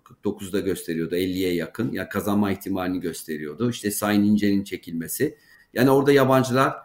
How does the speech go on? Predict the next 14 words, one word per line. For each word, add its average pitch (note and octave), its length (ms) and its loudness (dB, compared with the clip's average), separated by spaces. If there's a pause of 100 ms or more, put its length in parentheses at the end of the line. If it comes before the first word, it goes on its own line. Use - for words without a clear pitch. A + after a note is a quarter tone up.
(140)
ciddi A#2+ 280 -4
bir D#3 40 2
giriş C#3 360 4
yaptılar. A2+ 680 0
Aynı C3 280 2
zamanda G#2+ 480 0
da E3+ 220 0
Türkiye'nin C3+ 420 -2
risk C3+ 260 -2
primi C3+ 360 0 (340)
azaldı A#2 540 2
iktidar A2 440 0
değişikliği G2+ 540 -2
ihtimaliyle. F2+ 840 -6